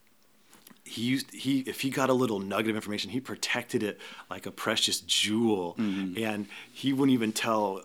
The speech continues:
Speaker 1: us what it was,
Speaker 2: Mm-hmm.
Speaker 1: maybe grudgingly. He did, he didn't want it to leak out in any way. And I, I learned from that, you know, you have to get your own information and you have to guard it.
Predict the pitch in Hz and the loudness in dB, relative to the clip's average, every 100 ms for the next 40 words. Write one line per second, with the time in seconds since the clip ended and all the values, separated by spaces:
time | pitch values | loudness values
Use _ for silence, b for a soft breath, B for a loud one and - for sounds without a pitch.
0 | - 135 151 127 110 98 98 98 92 90 | 6 6 6 4 2 2 2 0 0 -4
1 | 90 110 98 95 117 117 107 95 110 120 | 0 2 2 0 0 0 -2 0 2 2
2 | 113 98 98 90 - B B 127 143 - | 2 0 -4 -8 -18 B B 0 0 -2
3 | - 113 120 117 117 117 110 104 101 - | -8 -4 -4 0 0 0 -2 -4 -4 -6
4 | 113 127 107 95 101 117 113 107 113 131 | -4 0 0 -2 -8 -6 -4 -2 0 0
5 | 90 101 95 - B B B B 98 92 | -2 -4 -8 -14 B B B B -8 -2
6 | 110 117 135 135 101 98 87 - 101 92 | 0 2 2 2 -2 -4 -6 -8 -10 -10
7 | 92 87 - - 117 110 120 - 110 117 | -12 -14 -20 -12 -8 -4 -4 -4 -8 -6
8 | - 95 95 95 92 87 - 98 98 95 | -6 -6 -8 -8 -8 -6 -6 -6 -6 -4
9 | 107 101 92 80 - 98 117 92 80 | -4 -4 -6 -10 -6 -2 -2 -4 -10